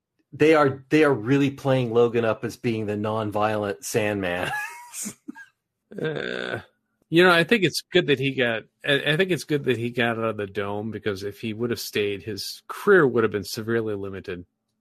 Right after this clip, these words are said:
Speaker 1: Yeah. And, you know, you know, we need somebody to work the, uh, the consoles, Logan.
Speaker 2: Yeah,
Speaker 1: Maybe you
Speaker 2: exactly.
Speaker 1: can do that better than hunt down the,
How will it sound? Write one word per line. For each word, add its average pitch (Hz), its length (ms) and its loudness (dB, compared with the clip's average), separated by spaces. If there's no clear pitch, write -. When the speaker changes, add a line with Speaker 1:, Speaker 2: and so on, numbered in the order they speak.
Speaker 1:
Yeah. 139 320 4
And, 151 140 -8
you 175 100 -4
know, - 360 2
you 220 140 -6
know, 247 140 6
we 254 120 0
need 285 220 2
somebody 226 340 4
to 180 80 4
work 165 480 2
the, 139 360 2
uh, 127 180 4
the 113 80 -8
consoles, 120 880 -2
Logan. 110 420 -2
Speaker 2:
Yeah, 135 380 4
Speaker 1:
Maybe 151 160 6
you 240 400 6
Speaker 2:
exactly. 208 60 -8
Speaker 1:
can 190 120 -2
do 160 140 0
that 131 340 0
better 113 260 -2
than 104 140 -8
hunt 113 300 -10
down 101 300 -10
the, 90 160 -12